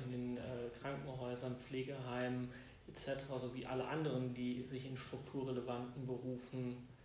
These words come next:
derzeit betätigen, vergessen. Wir scheinen ja alle zusammen verdammt guten Job zu machen. Nicht anders ist es ja im Grunde genommen zu erklären, dass wir weltweit gesehen,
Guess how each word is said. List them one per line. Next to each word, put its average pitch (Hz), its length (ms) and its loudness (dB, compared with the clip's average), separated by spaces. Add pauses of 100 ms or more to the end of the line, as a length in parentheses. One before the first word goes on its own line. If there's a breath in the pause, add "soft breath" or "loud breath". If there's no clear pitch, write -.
(140)
derzeit 127 460 2 (120)
betätigen, 127 640 2
vergessen. 123 540 0 (380 loud breath)
Wir 135 100 -2
scheinen 175 260 4
ja 156 100 6 (280)
alle 170 240 6
zusammen 156 460 2
verdammt 151 380 0 (120)
guten 143 300 -2
Job 131 320 4
zu - 140 -2
machen. 120 400 -4 (220)
Nicht 143 300 -2
anders 165 500 2 (380)
ist 151 200 -2
es - 160 -2
ja 143 80 2
im 143 200 2
Grunde 151 220 2
genommen 143 460 2 (180)
zu - 180 -2
erklären, 143 560 2
dass 127 300 2
wir 151 320 4 (340 loud breath)
weltweit 135 800 2
gesehen, 180 680 2